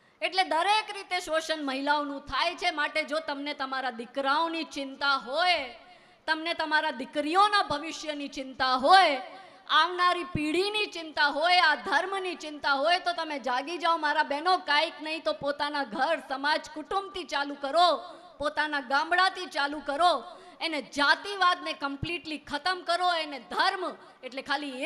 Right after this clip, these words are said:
એક, કોઈ પૂછે કેવા તો કહેજો અમે હિન્દુ છે, કોઈ પૂછે તમારી કઈ જાતિ તો કહેવાનું કે અમારી હિન્દુ જાતિ.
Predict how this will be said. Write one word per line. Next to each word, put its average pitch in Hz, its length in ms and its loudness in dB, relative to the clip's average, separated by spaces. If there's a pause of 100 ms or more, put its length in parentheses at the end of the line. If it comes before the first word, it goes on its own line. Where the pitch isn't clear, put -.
(100)
એક, 311 120 2 (420)
કોઈ 311 220 2
પૂછે 359 360 0
કેવા 403 560 4
તો 339 80 -2
કહેજો 294 340 -2
અમે 262 260 -6
હિન્દુ 294 420 -4
છે, 220 200 -12 (1160)
કોઈ 392 140 6
પૂછે 370 380 -2
તમારી 392 480 4
કઈ 381 320 0
જાતિ 320 360 4
તો 381 160 0
કહેવાનું 285 520 0
કે 277 60 -4
અમારી 233 420 -8
હિન્દુ 233 260 -14
જાતિ. 190 380 -16